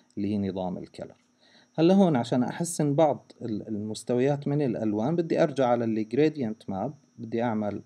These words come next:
آه، أعمل إعدادات بال gradient editor لتغيير الألوان. الفكرة ببساطة، آه، التعامل مع هاي ال-، العلب الألوان، إحنا بدنا نحرك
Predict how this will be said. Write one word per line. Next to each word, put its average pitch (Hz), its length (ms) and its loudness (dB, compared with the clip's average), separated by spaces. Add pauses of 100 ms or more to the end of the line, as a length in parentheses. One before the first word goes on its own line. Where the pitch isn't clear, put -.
(160)
آه، 110 540 -4
أعمل 117 320 -4
إعدادات 113 640 -2
بال 101 220 -4
gradient 131 480 -4
editor 147 420 -2
لتغيير 110 400 -4
الألوان. - 320 -14 (680)
الفكرة 175 360 2
ببساطة، 110 680 0 (460)
آه، 104 480 -4
التعامل 135 640 2
مع 120 300 0 (140)
هاي 147 300 2
ال-، 101 120 -6 (100)
العلب 113 540 0
الألوان، 110 640 -2
إحنا - 200 -6
بدنا 139 260 -2
نحرك 127 720 -6